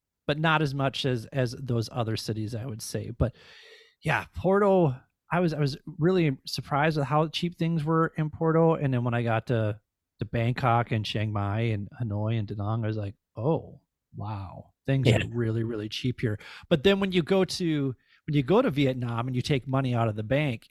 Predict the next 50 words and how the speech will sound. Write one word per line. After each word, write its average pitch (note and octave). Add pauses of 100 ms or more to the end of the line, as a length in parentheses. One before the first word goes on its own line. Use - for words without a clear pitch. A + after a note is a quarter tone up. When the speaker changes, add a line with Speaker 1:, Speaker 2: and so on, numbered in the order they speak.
Speaker 1:
you A#2+
know, G#2+
or C3
out B2
of A#2
the A#2
A D3
T A#2
M, G#2+
Speaker 2:
Dong. G#2 (500)
Yeah. F#2
Speaker 1:
well, F3+
the, F#3
the E3
dong, F#3
and, D#3+
like, D3+ (320)
you're F#3+
a F#3+
millionaire. A3 (200)
Speaker 2:
Yeah. E3
<laughs> -
Speaker 1:
Because G3
you A#3
Speaker 2:
Yeah. F3
Speaker 1:
have, A3
because, G3+ (240)
because, A3+
like, G3+
two C4
hundred, A#3
I G3+
think G#3+
two A#3
hundred A3
thousand F#3
dong F#3+
is, E3
like, C3+ (640)
like, A#2
ten E3+
bucks D#3
or B2
fifteen F3+
Speaker 2:
Yeah. D#3
Speaker 1:
bucks E3
or C3+
something E3+
like G#3
that. G#3+